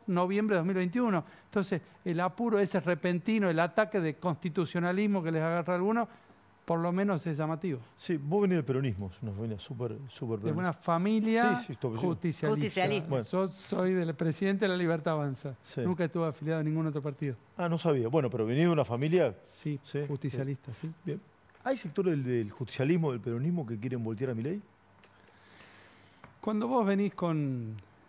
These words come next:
Speaker 1: con una idea de cambios estructurales, obviamente empezás a, a hacer crujir paredes, pisos, techos, este,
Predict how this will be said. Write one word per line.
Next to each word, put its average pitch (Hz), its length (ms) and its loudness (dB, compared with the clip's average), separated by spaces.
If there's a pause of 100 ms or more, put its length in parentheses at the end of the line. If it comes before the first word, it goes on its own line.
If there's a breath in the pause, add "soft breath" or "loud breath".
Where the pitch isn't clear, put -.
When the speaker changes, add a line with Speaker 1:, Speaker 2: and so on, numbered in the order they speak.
(580)
Speaker 1:
con 139 220 -2
una 147 400 0
idea 139 380 0
de 117 380 -6 (300)
cambios 156 420 0
estructurales, 147 880 -4
obviamente 151 800 0 (100)
empezás 139 580 -6
a, 147 320 -6 (380)
a 139 60 -8
hacer 135 300 -4 (140)
crujir 156 520 -2
paredes, 165 640 0
pisos, 180 540 -2
techos, 175 640 0
este, 127 520 -8